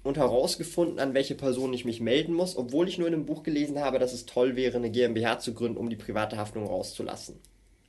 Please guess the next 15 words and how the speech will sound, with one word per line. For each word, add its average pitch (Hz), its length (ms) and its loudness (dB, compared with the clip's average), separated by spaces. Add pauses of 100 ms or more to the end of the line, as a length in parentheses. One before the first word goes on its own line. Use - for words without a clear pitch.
(1500)
Und 156 200 2
ich 202 140 2
würde 202 100 10
jetzt 196 140 4
mal 156 80 4
einfach 160 240 2
schwer 156 640 6
behaupten, 147 680 4 (1900)
dass 139 160 2
es 147 100 0
einfacher 139 640 4
ist, - 240 -6
ein 131 320 2
Videospiel, 120 920 0 (340)
ein, 135 360 2